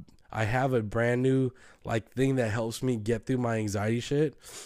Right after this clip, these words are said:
which is, like, this thing that helps with my feet. Like, yo, like, my feet lately has been fucking killing me. So I'm, like, even more considering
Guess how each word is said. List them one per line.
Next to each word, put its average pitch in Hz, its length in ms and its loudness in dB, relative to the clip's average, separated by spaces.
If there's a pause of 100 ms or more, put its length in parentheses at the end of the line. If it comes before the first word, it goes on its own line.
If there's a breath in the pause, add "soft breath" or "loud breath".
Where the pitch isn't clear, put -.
(120)
which 123 240 -2
is, 110 300 0
like, 110 280 -4
this 107 200 -4
thing 127 260 0
that 107 220 0
helps 131 280 -2
with 123 160 -2
my 110 180 0
feet. 117 320 -2
Like, 107 240 -4
yo, 113 200 2
like, 98 240 -6 (360 loud breath)
my 113 180 -2
feet 156 280 2
lately 151 300 2
has 143 160 0
been 113 160 -6
fucking 123 360 -6
killing 135 400 2
me. 104 220 -6 (300 loud breath)
So - 160 0
I'm, 117 240 4
like, 117 180 2
even 131 280 0
more 123 260 2
considering 120 720 0